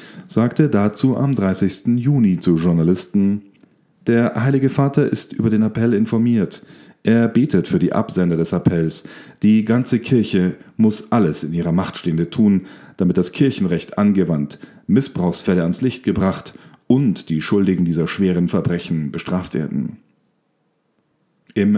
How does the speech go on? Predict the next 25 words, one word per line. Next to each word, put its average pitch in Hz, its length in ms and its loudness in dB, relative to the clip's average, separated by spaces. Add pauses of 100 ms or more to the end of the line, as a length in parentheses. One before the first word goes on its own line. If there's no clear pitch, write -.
März 117 360 -4
zweitausendneunzehn 113 1000 -2
veröffentlichte - 640 -4
die 87 240 0
polnische 98 380 -2
Bischofskonferenz 98 760 -4
einen 104 220 -2
Bericht, 120 380 -2 (480)
der 92 400 0
zu 95 220 0
dem 90 260 0
Schluss 110 240 -2
kam, 98 240 2 (400)
dass - 480 -4
dreihundertzweiundachtzig 120 1500 -4
Geistliche 67 640 -6
zwischen 76 300 -4
den 85 140 2
Jahren 90 400 0
neunzehnhundertneunzig 90 1040 -2
und 92 120 -2
zweitausendachtzehn 95 1120 -4 (360)
Missbrauch 90 480 -2
begangen 101 540 0
an 92 320 -2